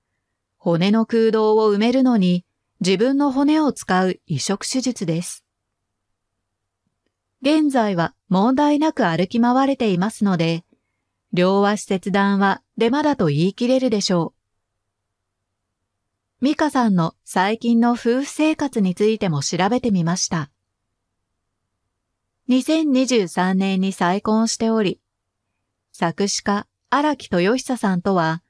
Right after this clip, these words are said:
二千十五年に離婚したことが分かっています。美香さんが二十二歳年上の荒木さんと結婚したのは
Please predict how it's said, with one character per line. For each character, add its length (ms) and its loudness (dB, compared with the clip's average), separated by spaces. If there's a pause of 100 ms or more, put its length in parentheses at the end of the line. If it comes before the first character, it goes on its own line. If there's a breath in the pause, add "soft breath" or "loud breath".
(480)
二 140 0
千 300 2
十 260 2
五 140 0
年 260 0
に 240 -2 (100)
離 140 0
婚 300 0
し 60 -6
た 140 -2
こ 100 -4
と 120 0
が 100 0
分 140 -4
か 120 -2
っ 60 -6
て 140 -4
い 120 0
ま 200 -4
す。 180 -18 (2000)
美 140 2
香 120 -2
さ 200 0
ん 60 0
が 280 0 (320)
二 160 2
十 220 2
二 160 2
歳 260 0
年 320 -2
上 240 0
の 240 0 (100)
荒 260 2
木 100 -14
さ 180 -2
ん 40 -2
と 120 -6
結 260 -8
婚 240 0
し 80 -6
た 140 0
の 120 2
は 280 0